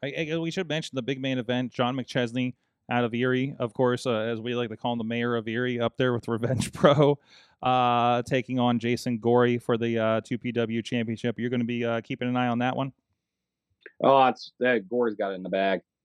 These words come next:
Speaker 1: Yeah?
Speaker 2: 'Cause, I mean, he's got, he's got Philip Archer, he's got Remy LeVay. I mean, like, and the dude's an extremely talented guy by himself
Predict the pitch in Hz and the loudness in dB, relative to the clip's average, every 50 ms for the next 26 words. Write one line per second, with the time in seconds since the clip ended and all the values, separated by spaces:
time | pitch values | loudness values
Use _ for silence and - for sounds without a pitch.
0 | _ _ _ 120 131 147 165 165 _ _ _ _ _ _ _ _ _ _ _ _ | _ _ _ -10 -10 -10 -10 -14 _ _ _ _ _ _ _ _ _ _ _ _
1 | _ _ - 107 104 110 110 110 110 110 107 104 113 110 107 104 - 110 110 107 | _ _ -4 0 2 4 4 6 6 4 4 4 4 2 2 4 2 0 2 4
2 | 110 107 107 - - 110 107 101 - 110 107 107 107 - 107 104 104 104 95 95 | 4 2 2 2 2 2 2 4 4 4 4 4 2 -2 -4 -4 -4 -4 -4 -2
3 | 104 98 92 95 98 98 95 95 95 95 92 101 101 101 101 101 - _ _ _ | -2 -2 0 -2 -4 -4 -6 -8 -12 -8 -4 0 2 4 2 2 0 _ _ _
4 | _ _ - - - 98 107 104 101 98 95 95 95 98 90 - 98 101 101 98 | _ _ -12 -4 -2 0 2 2 2 2 2 2 2 0 0 0 -2 0 0 0
5 | 95 95 95 - - 107 95 110 110 107 104 - 101 95 95 90 82 - - - | -2 -4 -6 -4 -2 0 4 4 4 4 4 0 -2 -2 -2 -4 -8 -8 -4 -4
6 | 104 101 101 95 95 90 - 101 95 95 95 90 87 92 92 98 98 98 95 92 | -2 0 0 0 0 0 0 0 0 0 0 -2 -2 -2 0 2 2 4 4 2
7 | 95 92 90 87 85 - 101 95 92 - | 2 0 0 -2 -2 0 0 0 0 0